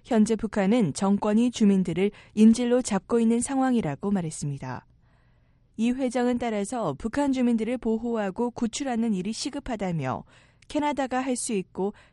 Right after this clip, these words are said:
해야 하는 일로 북한 인권법 제정을 꼽았습니다.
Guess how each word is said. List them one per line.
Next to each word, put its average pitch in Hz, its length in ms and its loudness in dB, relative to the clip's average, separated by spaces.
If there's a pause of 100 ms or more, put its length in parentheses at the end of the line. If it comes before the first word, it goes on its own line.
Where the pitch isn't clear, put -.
(100)
해야 277 220 0
하는 226 280 2
일로 170 380 -2 (220)
북한 226 320 0
인권법 220 640 -2
제정을 175 440 -4
꼽았습니다. 151 800 -6